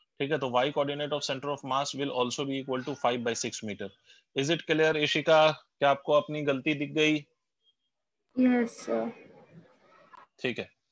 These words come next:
Speaker 1: so this is how you solve the questions related to the continuous bodies of, uh, some special shapes, uh, like square or rectangle,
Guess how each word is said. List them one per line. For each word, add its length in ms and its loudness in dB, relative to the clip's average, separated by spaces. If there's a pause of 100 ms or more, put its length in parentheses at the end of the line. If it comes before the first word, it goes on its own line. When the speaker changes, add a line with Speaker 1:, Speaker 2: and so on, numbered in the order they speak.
(480)
Speaker 1:
so 140 2
this 220 2
is 100 2
how 160 4
you 180 4
solve 380 6
the 100 6
questions 540 2
related 540 0
to 120 -2
the 140 2 (100)
continuous 640 0
bodies 720 2 (1300)
of, 380 6
uh, 240 8 (320)
some 540 2 (720)
special 500 4
shapes, 880 -2
uh, 140 4
like 320 2 (200)
square 600 2
or 160 4
rectangle, 600 -2